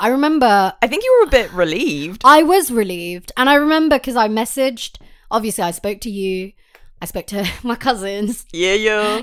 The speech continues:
Speaker 1: Got out, you had to go through all the networks.
Speaker 2: <laughs>
Speaker 1: I, and I remember messaging my mates, um, from uni, who I'm still really close to, and I dropped it in our group chat, and, like, immediately she called me. And,
Speaker 2: Yes.
Speaker 1: like,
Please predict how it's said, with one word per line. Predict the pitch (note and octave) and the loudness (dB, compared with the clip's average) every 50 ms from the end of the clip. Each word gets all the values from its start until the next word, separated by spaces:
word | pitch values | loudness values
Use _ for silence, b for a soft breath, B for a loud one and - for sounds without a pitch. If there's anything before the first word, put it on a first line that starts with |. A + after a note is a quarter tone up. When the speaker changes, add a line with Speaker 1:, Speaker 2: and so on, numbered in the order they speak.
| - | 0
Speaker 1:
Got | - C#4 D4 D4+ | 4 6 6 8
out, | C#4+ C4 | 6 6
you | C4+ C#4 | 4 4
had | D4 D#4 D4 D4+ | 6 4 4 2
to | - B3+ | -2 2
go | A3+ C4+ C4+ C4 C#4+ | 6 6 6 6 6
through | C#4 - C#4 C4+ C4+ C#4 C4+ C#4 C4+ C4+ C4+ | 2 -2 -6 -4 -2 -2 0 0 0 -2 -4
all | - G3 A#3+ B3 B3+ A3+ | -2 0 2 4 4 4
the | A3+ A#3 | 4 2
networks. | A#3 A#3+ - - G3 G#3 - - A#4 | 0 0 -2 -4 -6 -4 2 2 2
Speaker 2:
<laughs> | |
Speaker 1:
I, | - - D4 D4 - D#4 D#4 - - - - - A#3+ - - - B3 C4 B3+ C4 C4 A#3+ C4 | 4 6 6 8 8 8 8 8 8 6 6 6 6 4 8 8 10 10 10 8 6 4 4
and | C4 C4+ | 4 4
I | |
remember | C4+ C4+ C4+ C#4 C#4 C#4 C4+ | 4 4 4 2 2 2 2
messaging | C4 C4 C4 C4 - C4 A3 B3 A#3 | 2 2 0 0 -2 -6 -6 -4 -2
my | A3+ A3 G#3+ | -2 -2 -2
mates, | G#3+ A3 A3+ A3+ A3 G#3+ F#3+ F3+ - - - - - - - - - | -2 -2 -2 -2 -2 -2 -4 -6 -10 -14 -16 -14 -12 -12 -12 -12 -8
um, | - F#3 F3+ F#3 F3+ F3+ F3+ F3 F3+ F3 F3 F3 E3+ E3+ E3+ D#3+ - - - - - - - - - - - _ _ _ - - - - | -4 -4 -2 -2 -2 -2 -4 -4 -4 -6 -8 -8 -10 -10 -12 -14 -18 -20 -20 -20 -20 -20 -20 -20 -20 -20 -20 _ _ _ -20 -20 -20 -8
from | - A#3 G#3+ G#3 | -6 -4 -4 -2
uni, | G3+ G#3+ A#3 B3+ B3+ B3+ A#3 F3+ D#3 E3 F#3+ G3 A3 C4 C#4+ - b b b b b b b b b b b b b b _ - | -2 -2 -2 -2 -2 -2 -4 -6 -8 -10 -10 -8 -8 -8 -8 -10 b b b b b b b b b b b b b b _ -8
who | G3+ F#3+ | -6 -6
I'm | F#3+ G3+ | -6 -6
still | - - A3+ G3+ | -6 -8 -8 -8
really | G3 F#3+ F3+ | -8 -10 -10
close | F3 - A3 G#3 G#3 - - | -10 -10 -10 -10 -10 -10 -12
to, | - G#3 | -12 -12
and | F3 E3 E3 E3+ | -10 -10 -10 -8
I | F3 F3 | -10 -10
dropped | F3 F3 - G3+ F3+ - - | -10 -8 -8 -8 -8 -8 -10
it | F#3 | -12
in | E3+ F3 | -10 -8
our | F3 E3+ | -10 -10
group | - F#3+ G3 G3 - - | -8 -8 -8 -8 -10 -10
chat, | - - D#3 D3 C3 D3+ | -12 -12 -10 -12 -12 -12
and, | E3+ E3+ | -10 -10
like, | E3+ - - | -10 -6 -4
immediately | G3+ A3 A3 B3 C4+ D4 D#4+ F4 F4+ F4 E4 C#4 D4 C#4 G#3+ G#3 G3+ | -4 -2 -2 -2 0 0 2 2 2 2 2 2 2 0 0 -2 -8
she | G#3 - - - | -10 -10 -12 -14
called | - - A3+ F#3+ F3 E3+ | -10 -6 -6 -6 -6 -6
me. | D#3+ D#3 D3 C3+ F#3+ - b b b b b b b _ _ _ | -8 -10 -10 -10 -12 -16 b b b b b b b _ _ _
And, | G#3+ G#3 G#3 G#3 | -2 0 0 4
Speaker 2:
Yes. | G3+ G#3+ A#3 C4 B3 G#3 F3 E3+ E3+ - - | 6 8 10 10 10 8 6 4 2 -4 -10
Speaker 1:
like, | - | -12